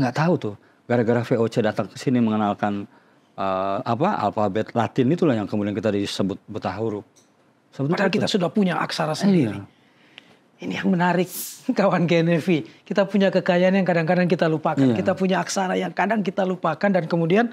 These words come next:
Speaker 2: tidak masuk dalam indikator perhitungan tentang budaya literasi.
Speaker 1: Hmm.
Speaker 2: Padahal sangat banyak.
Speaker 1: Coba kalau samplingnya
Speaker 2: Wow.
Speaker 1: itu disebar di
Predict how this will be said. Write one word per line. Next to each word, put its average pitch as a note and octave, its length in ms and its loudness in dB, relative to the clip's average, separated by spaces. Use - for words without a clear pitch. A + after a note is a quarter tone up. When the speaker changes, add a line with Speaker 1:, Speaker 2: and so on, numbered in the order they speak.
Speaker 2:
tidak F3 240 4
masuk E3 240 4
dalam E3 240 4
indikator D#3+ 560 2
perhitungan D#3+ 480 0
tentang F3+ 480 0
budaya C#3 320 0
literasi. C#3+ 560 0
Speaker 1:
Hmm. F2 80 -16
Speaker 2:
Padahal D#3 240 -2
sangat D#3 240 0
banyak. D3+ 400 0
Speaker 1:
Coba C4 160 2
kalau D3+ 480 4
samplingnya B2 560 4
Speaker 2:
Wow. A#2+ 80 4
Speaker 1:
itu B2 80 4
disebar A2+ 400 2
di G#2+ 240 2